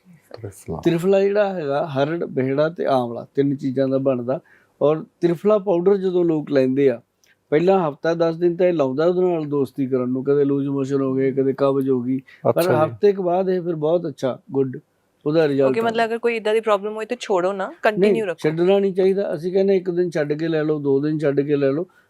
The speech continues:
Speaker 2: ਜਦੋਂ ਤ੍ਰਿਫਲਾ ਬਾਡੀ 'ਚ ਸੈੱਟ ਹੋ ਗਿਆ ਨਾ ਜੀ, ਫਿਰ ਹੋਰ ਕੋਈ ਬਿਮਾਰੀ ਸਰੀਰ 'ਚ ਨਹੀਂ ਆ ਸਕਦੀ।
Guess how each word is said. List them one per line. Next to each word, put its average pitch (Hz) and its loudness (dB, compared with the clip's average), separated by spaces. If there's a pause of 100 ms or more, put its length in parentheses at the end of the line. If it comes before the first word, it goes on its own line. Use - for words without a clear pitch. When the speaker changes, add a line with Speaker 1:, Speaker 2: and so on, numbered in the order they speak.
(140)
Speaker 2:
ਜਦੋਂ 170 4
ਤ੍ਰਿਫਲਾ 180 2
ਬਾਡੀ 160 0
'ਚ 180 -6
ਸੈੱਟ 165 -2
ਹੋ 160 -2
ਗਿਆ 131 0
ਨਾ 139 -2
ਜੀ, 160 -8 (320)
ਫਿਰ 170 2
ਹੋਰ 160 0
ਕੋਈ 175 2
ਬਿਮਾਰੀ 147 -2
ਸਰੀਰ 143 -6
'ਚ 143 -10
ਨਹੀਂ 160 -2
ਆ 135 2
ਸਕਦੀ। 120 -10